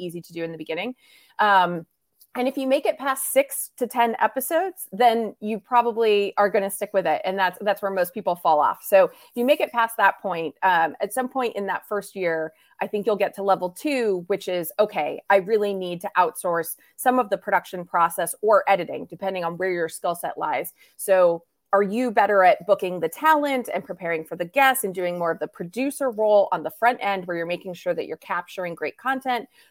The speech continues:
Or are you better at the post-production side where you wanna do a tight edit?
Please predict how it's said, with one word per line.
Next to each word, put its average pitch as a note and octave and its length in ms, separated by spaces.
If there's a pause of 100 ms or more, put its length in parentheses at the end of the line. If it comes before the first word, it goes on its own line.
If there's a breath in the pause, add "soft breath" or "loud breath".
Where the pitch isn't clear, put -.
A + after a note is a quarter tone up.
Or A#3 140
are A3+ 40
you A3+ 220
better G3+ 240
at F3 80
the E3+ 80
post-production G#3 720
side D3+ 300
where E3 120
you F#3+ 120
wanna F3+ 220
do D#3+ 160
a C#3 60
tight - 340
edit? A3 300